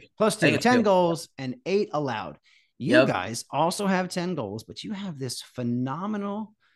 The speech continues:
Speaker 1: phenomenal number of seventeen goals allowed, which is second worst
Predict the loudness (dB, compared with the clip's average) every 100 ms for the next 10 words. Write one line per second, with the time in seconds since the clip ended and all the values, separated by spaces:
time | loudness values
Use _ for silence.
0 | _ _ -6 -2 0 2 2 4 4 4
1 | 0 -2 -4 -8 -14 -18 _ -8 -4 -2
2 | -2 -2 0 0 2 0 -2 -4 -6 -8
3 | -8 -8 -10 -12 _ _ _ _ -4 -4
4 | -4 -6 -4 -4 -4 -10